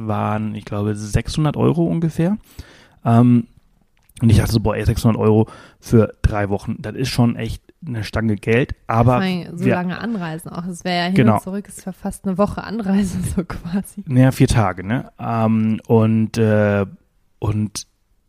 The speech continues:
Speaker 1: aber wir haben gesagt, komm, wir machen das, weil wir müssen raus. Und, und wie gesagt, wir haben halt diese Aufträge und wir wollen die jetzt halt einfach fotografieren. Wir brauchen dafür gutes Wetter. Wir brauchen dafür jetzt keinen Schnee, wie wir den jetzt in Garmisch haben. Und wir fahren jetzt einfach mal.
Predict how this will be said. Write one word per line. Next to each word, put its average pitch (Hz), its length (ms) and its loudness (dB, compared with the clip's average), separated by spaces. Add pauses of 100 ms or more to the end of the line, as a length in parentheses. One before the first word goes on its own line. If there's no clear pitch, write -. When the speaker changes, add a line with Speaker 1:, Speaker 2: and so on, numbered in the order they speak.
(180)
Speaker 1:
aber 127 120 4
wir 127 60 6
haben 123 40 2
gesagt, 127 180 2
komm, 123 80 2
wir 113 60 6
machen 120 240 -2
das, 120 160 -2
weil 110 80 2
wir 107 80 0
müssen 110 240 -4
raus. 101 320 -2
Und, 107 180 -8
und 107 240 -6
wie 120 80 0
gesagt, 101 260 0
wir 104 80 -2
haben 110 100 0
halt 107 120 2
diese 98 180 -2
Aufträge 98 480 -4
und 101 220 -12
wir 101 80 -10
wollen 98 240 -4
die 101 100 -6
jetzt 101 140 -8
halt 104 140 -8
einfach - 200 -12
fotografieren. 117 600 2
Wir 117 60 2
brauchen 110 160 0
dafür 120 200 -4
gutes 113 240 -2
Wetter. 127 220 0 (380)
Wir - 100 0
brauchen 120 300 0
dafür 113 220 0
jetzt 107 200 -4
keinen 107 220 -2
Schnee, 117 320 4
wie 104 80 -2
wir 104 80 0
den 107 120 2
jetzt 104 160 -2
in 113 80 0
Garmisch 104 320 -4
haben. 101 220 -4
Und 98 80 -4
wir 98 80 -4
fahren 104 200 -6
jetzt 107 120 -6
einfach 101 220 -6
mal. 113 160 -2